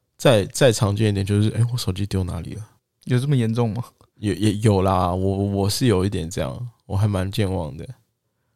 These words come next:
Speaker 1: 所以你的意思说，其实也有可能是科技造成的？
Speaker 2: 我认为这是科技造成的，因为在过去我们没有那么多来源嘛。
Speaker 1: 嗯。
Speaker 2: 我们可能顶多接电话，上班，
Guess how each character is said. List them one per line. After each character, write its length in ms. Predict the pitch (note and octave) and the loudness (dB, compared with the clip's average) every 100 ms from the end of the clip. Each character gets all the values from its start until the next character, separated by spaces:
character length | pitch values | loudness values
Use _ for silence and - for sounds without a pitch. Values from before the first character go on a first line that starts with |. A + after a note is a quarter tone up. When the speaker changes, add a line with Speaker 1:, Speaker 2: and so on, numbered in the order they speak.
| _ _ _ | _ _ _
Speaker 1:
所 180 | - E3 | 2 4
以 100 | C#3 G2+ | 4 4
你 180 | A#2+ A2 | 2 2
的 100 | G#2+ | 2
意 140 | B2+ | 2
思 120 | A2 | 0
说， 200 | F#2 G#2+ | 0 0
其 160 | G#2+ G#2+ | 0 -2
实 160 | G2+ | 0
也 200 | G#2 G2 | 0 0
有 240 | - G2+ A2+ | -2 0 0
可 160 | - | 0
能 120 | G2 G2+ | 0 0
是 120 | G#2 | -2
科 200 | - G2+ | -2 -4
技 180 | G2 G2 | -2 -4
造 220 | F2+ E2 | -2 -4
成 160 | - G2+ | -6 -12
的？ 80 | - A#2+ _ _ | -14 -18 _ _
Speaker 2:
我 380 | - B2+ A#2 A#2+ | -2 2 4 4
认 260 | C3+ D#3+ B2+ | 4 4 4
为 140 | A2+ | 2
这 160 | A#2+ A#2+ | 0 -2
是 160 | B2 | -2
科 200 | A#2 A#2 | -4 -4
技 160 | A#2 A#2 | -2 -4
造 200 | A2+ A2 | -2 -4
成 140 | - | -4
的， 80 | - | -6
因 80 | C3 | -2
为 120 | D3 D#3 - _ _ | -2 -2 -14 _ _
在 180 | F#3 D3+ | 2 2
过 220 | D#3+ D3+ | 4 0
去 200 | C3 C3 - | 2 0 0
我 80 | G#2 | -6
们 160 | G#2+ | -2
没 120 | A#2 C3+ | 4 6
有 120 | B2 | 6
那 80 | B2+ | 4
么 100 | A#2 | 2
多 160 | A#2 | 0
来 160 | G#2 G2+ | -2 -4
源 160 | E2 - | -6 -8
嘛。 100 | - - _ _ _ _ _ _ | -14 -20 _ _ _ _ _ _
Speaker 1:
嗯。 320 | - G#2 F#2+ A2 | -2 0 0 -2
Speaker 2:
我 80 | B2 | 2
们 120 | B2 | 4
可 120 | A#2+ A#2 | 4 2
能 160 | A2 | 2
顶 140 | A2 A2+ | 0 -2
多 100 | A#2+ | 0
接 180 | A#2 | 0
电 160 | A#2+ A2+ | 2 2
话， 220 | A2 G2+ - _ _ _ _ | -2 -4 -8 _ _ _ _
上 180 | C#3+ | 0
班， 140 | C3 | 0